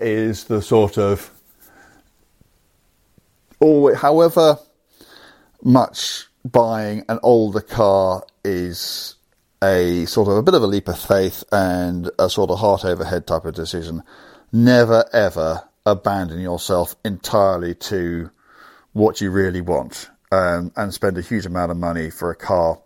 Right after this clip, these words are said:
which isn't very good or is in fact completely awful. So you want a convertible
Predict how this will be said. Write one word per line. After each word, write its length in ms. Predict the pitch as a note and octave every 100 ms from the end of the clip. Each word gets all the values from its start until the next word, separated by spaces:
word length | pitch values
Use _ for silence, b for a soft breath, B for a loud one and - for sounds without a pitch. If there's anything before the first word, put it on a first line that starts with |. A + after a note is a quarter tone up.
| _ b b b b
which 200 | - -
isn't 540 | - A2 F2 D#2+ - - _ _ _ _ _ _ _
very 280 | - F#2 E2
good 320 | F#2 F2 E2+ -
or 200 | F#2 F2
is 120 | E2
in 80 | E2+
fact 320 | F#2+ E2 - _ _ _ _
completely 460 | - G#2+ G2 F#2 D#2+
awful. 480 | F2 C#2 - - -
So 280 | - A#2 A2 B B B B B B _ _ _ _ _ _ _ -
you 160 | C#3+
want 320 | D3+ B2+ A2+ -
a 260 | A#2+ A2 G#2+ -
convertible 920 | - C3+ A2+ A2+ G#2+ - F#2+ F2+ F2+